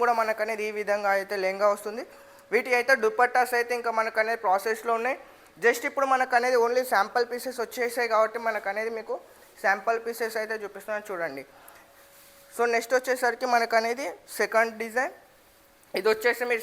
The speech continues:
శారీ చూసే ఉంటారు, వైరాగి సిల్క్. మన పేజ్లో సూపర్ హిట్, మన ఛానల్లో సూపర్ హిట్గా సేల్ అవుతుంది. చూడండి, మొత్తం కూడా మనకు అనేది మన స్టైల్లో అయితే నేనైతే స్టిచ్చింగ్ అయితే చేయించాను. చూడండి, ఈ విధంగా మనకు అనేది ఇందులో బ్లౌజ్ అయితే వచ్చేస్తుంది.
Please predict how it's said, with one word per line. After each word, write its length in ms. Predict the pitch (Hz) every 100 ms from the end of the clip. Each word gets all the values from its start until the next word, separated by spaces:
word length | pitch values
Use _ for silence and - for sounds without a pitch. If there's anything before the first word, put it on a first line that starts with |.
| 220
శారీ 220 | 196 226 233
చూసే 220 | 226 240 240
ఉంటారు, 260 | 226 233 240
వైరాగి 440 | 208 196 202 208 220 233
సిల్క్. 260 | 240 - - - - - 156
మన 120 | 233 240
పేజ్లో 340 | 226 226 233 247
సూపర్ 360 | 240 208 233 240
హిట్, 120 | 233 233
మన 80 | 226 226
ఛానల్లో 320 | 214 233 226 226
సూపర్ 320 | 220 - 233 226
హిట్గా 260 | 220 220 226
సేల్ 200 | 214 208
అవుతుంది. 380 | 208 208 208 233 311 - - _
చూడండి, 260 | 202 208 196
మొత్తం 240 | 196 - 220
కూడా 120 | 220 208
మనకు 220 | 196 196 202
అనేది 260 | 220 226 277 - - _ _ - _ _ _ - - 190
మన 180 | 254 269
స్టైల్లో 320 | - 269 262 254
అయితే 160 | 240 254
నేనైతే 340 | 254 240 233 247
స్టిచ్చింగ్ 360 | 233 220 233 233
అయితే 120 | 226 220
చేయించాను. 440 | 220 214 233 226 214
చూడండి, 260 | 202 208 202
ఈ 20 | 196
విధంగా 280 | 202 208 208
మనకు 200 | 196 196 196
అనేది 200 | 196 196
ఇందులో 200 | 190 220 330 - - - - -
బ్లౌజ్ 300 | 185 208 202
అయితే 140 | 220 220 208
వచ్చేస్తుంది. 540 | 220 208 220 220